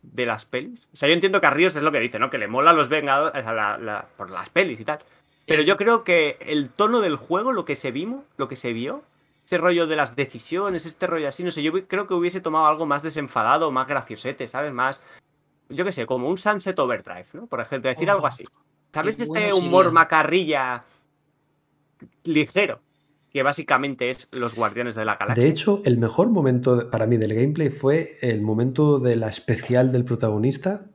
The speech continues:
Speaker 3: especial por decirlo
Speaker 1: Sí,
Speaker 3: algo,
Speaker 1: ese.
Speaker 3: que se pone los cascos y empieza a sonar la música ahí todo guapa. Es como, más de eso,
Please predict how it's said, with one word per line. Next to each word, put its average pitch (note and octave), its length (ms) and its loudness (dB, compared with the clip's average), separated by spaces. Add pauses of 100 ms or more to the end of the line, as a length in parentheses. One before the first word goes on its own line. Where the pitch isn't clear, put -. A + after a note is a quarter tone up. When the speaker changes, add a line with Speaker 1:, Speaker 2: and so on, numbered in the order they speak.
Speaker 3:
especial A2 520 -4
por A#2 100 -2
decirlo A2 320 0
Speaker 1:
Sí, C3 60 0
Speaker 3:
algo, A2+ 180 0
Speaker 1:
ese. C#3+ 180 -6
Speaker 3:
que B2+ 120 0
se B2+ 240 -2
pone C#3 340 4
los D#3 200 4
cascos C#3+ 300 -4
y D3+ 40 2
empieza C3 180 -2
a C3 40 -2
sonar C3+ 220 0
la A#2 80 -2
música A#2+ 340 -4
ahí B2 120 2
todo B2 160 -2
guapa. A2 300 -4
Es - 60 -12
como, A2 260 -6 (440)
más D#3+ 260 0
de C3+ 140 0
eso, - 240 -10